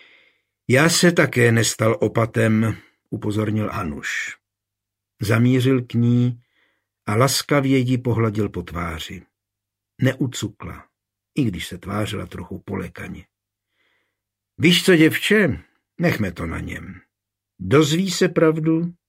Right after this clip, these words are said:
tak ať se rozhodne. Pokud je muž, udělá to, co je správné.“ Margaretu již delší dobu trápil podbříšek.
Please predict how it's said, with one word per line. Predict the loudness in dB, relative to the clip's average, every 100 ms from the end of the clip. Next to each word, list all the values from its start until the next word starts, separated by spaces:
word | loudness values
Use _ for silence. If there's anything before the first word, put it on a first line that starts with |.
| _ _ _
tak | -6 -6 _ -20 -20 _ _ _ _
ať | -6 -6
se | -4
rozhodne. | -6 -6 -12 -14 -16 -18 -20 _ _ _ _ _ _ _ _ _ _ _ _ 0
Pokud | 2 4 6
je | 6 6
muž, | 6 2 0 -2 -4 -12 _ _ _ _ _ _ _ 0
udělá | 4 6 6 4 0 -6 0
to, | 2 2 -4 _
co | -8 -2
je | 0 -2
správné.“ | -6 -8 -4 -4 -4 -10 -12 -12 _ _ _ _ _ _ _ _ _ _ _ _ _ _ _ _ _ _ _ _ _ _ _ 0
Margaretu | 2 4 6 6 6 4 6 6
již | 4 2
delší | 2 2 2 2
dobu | 2 2 4 2 0 -8 _ _ _ -4
trápil | 2 2 2 0
podbříšek. | 0 -2 -2 -2 -2 -4 -6